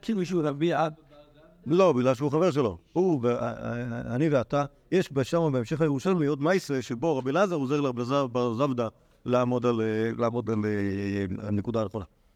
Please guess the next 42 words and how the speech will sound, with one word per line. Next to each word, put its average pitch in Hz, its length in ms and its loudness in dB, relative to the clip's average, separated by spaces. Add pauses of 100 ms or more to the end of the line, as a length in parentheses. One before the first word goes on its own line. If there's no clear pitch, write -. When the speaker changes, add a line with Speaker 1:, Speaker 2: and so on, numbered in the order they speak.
(160)
Speaker 2:
אוקיי? 147 280 2
אז 101 100 -4
גם 151 180 2
כאן, 185 240 2
פה, 175 140 0
רבי 117 140 -2
אלעזר, 127 300 -2
אה, 113 60 0 (100)
רב-, 113 400 -6
אה, 147 60 -4 (140)
קיצור, 233 260 -2
הוא, 185 280 -2
אה, 165 60 0
עוזר 165 380 2
לו, 170 200 0 (200)
בגלל 160 160 0
שגם 147 280 0
הוא 170 120 2
היה 160 140 0
שם 147 180 -2
אצל, 131 360 2 (840)
אה, 117 640 0
לא 120 40 0
יודע 135 120 2
אם 127 100 2
אצל 117 140 -4
רבי 113 160 -2
חנינא 160 260 0
או 123 100 2
אצל 104 200 -6
רבי 117 160 -2
בעצמו, 202 440 2 (600)
אה, 127 260 2
עזר 151 260 2
לו 156 120 0
לעמוד 127 280 0
על 117 120 2
ה-, 107 300 0
לעמוד 113 360 0
על 110 120 0
המסורת 101 680 0
האמיתית. 107 320 0